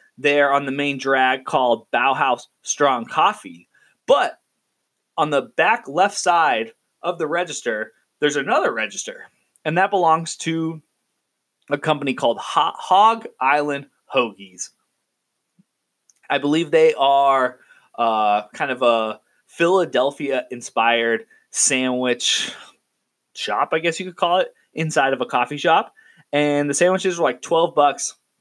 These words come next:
I know the Italian is the, the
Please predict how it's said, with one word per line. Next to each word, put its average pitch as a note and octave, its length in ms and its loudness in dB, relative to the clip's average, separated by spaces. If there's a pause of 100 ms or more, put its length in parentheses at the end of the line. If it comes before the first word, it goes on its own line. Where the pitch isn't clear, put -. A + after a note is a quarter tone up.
(720)
I C3 60 -10
know C#3 160 2
the C3 160 2
Italian C3+ 500 -2
is B2 200 -6
the, A#2 220 0 (380)
the A2+ 500 6